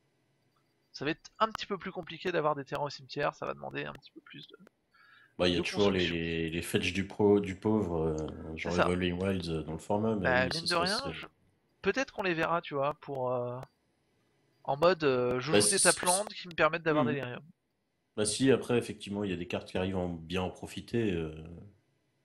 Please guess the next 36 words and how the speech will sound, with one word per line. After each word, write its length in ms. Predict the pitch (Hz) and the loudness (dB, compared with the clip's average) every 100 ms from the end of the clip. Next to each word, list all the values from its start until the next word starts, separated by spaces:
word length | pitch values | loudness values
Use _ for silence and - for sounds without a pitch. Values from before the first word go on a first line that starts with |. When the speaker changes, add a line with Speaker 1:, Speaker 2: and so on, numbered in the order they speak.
| _ _ | _ _
Speaker 1:
Hmm. 120 | 143 127 _ _ - | -20 -20 _ _ -12
Speaker 2:
ça 180 | - | -8
peut, 680 | 85 - 90 90 85 82 80 | -8 -4 -2 0 -2 -2 -4
ça 140 | 80 87 | -6 -6
peut 120 | 98 | -4
être 120 | 95 | -4
intéressant. 600 | 92 95 92 - 80 85 | -2 -2 -2 -2 -6 -4
Après, 300 | 80 - 90 | -6 -4 -4
c'est 140 | 87 - | -4 0
pareil, 320 | 101 113 87 | 4 6 4
en 100 | 87 | 0
fonction 420 | - 95 - 98 | -6 -4 -2 -2
de, 320 | 92 87 85 - | -2 -4 -6 -8
c'est 160 | - 95 | -6 0
vrai 140 | 110 104 | 2 2
que 40 | |
comme 200 | 110 101 | 4 4
les 80 | 98 | 4
mana 240 | 101 101 | 4 2
bases 240 | 101 110 95 | 4 4 4
vont 60 | |
être 180 | 90 - | 0 -4
plus, 160 | - - | -10 -4
un 120 | 101 | -2
peu 260 | 101 - 127 | 0 4 4
plus 200 | 123 113 | 4 -2
compliquées, 680 | - 104 110 104 113 107 104 | -2 -4 -6 -2 2 4 4
euh, 480 | 87 82 82 78 78 - _ _ - - - | 4 2 0 -2 -6 -12 _ _ -20 -20 -10
Speaker 1:
Ouais. 120 | 151 139 - _ - | -6 -6 -8 _ 4
Speaker 2:
à 240 | 101 98 | 8 8
builder 380 | 92 98 104 110 | 6 2 2 2
pour 180 | 110 92 | 2 -2
des 100 | 90 | 0
paquets 280 | 92 - 92 | 0 0 -2
tricolores, 720 | - - 92 104 110 95 82 | -4 -4 0 2 2 0 -2
euh, 220 | 80 78 | -6 -8